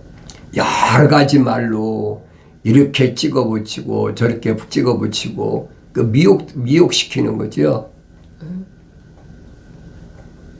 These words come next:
그러나 책망받고 돌이켜서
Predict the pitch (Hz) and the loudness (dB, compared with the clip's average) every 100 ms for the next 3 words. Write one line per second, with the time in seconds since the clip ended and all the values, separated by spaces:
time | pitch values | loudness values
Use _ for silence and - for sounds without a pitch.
0 | - - - - - - - - - - | -20 -20 -20 -20 -20 -20 -20 -20 -20 -8
1 | - 117 135 147 117 - - - _ _ | 0 4 6 4 2 -4 -18 -20 _ _
2 | - _ _ - - 190 175 151 143 135 | -20 _ _ -2 2 4 6 4 2 0
3 | - 139 - 123 135 147 135 113 - - | -2 -4 -2 0 2 2 -2 -6 -6 -6
4 | - | -6